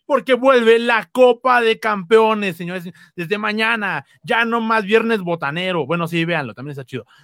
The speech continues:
Pero Champions League, por amor de Dios, tenemos ya el mejor torneo de Europa,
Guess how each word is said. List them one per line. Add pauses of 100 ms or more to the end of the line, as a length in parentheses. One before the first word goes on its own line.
(100)
Pero (280)
Champions
League,
por
amor
de
Dios,
tenemos
ya
el
mejor
torneo
de
Europa,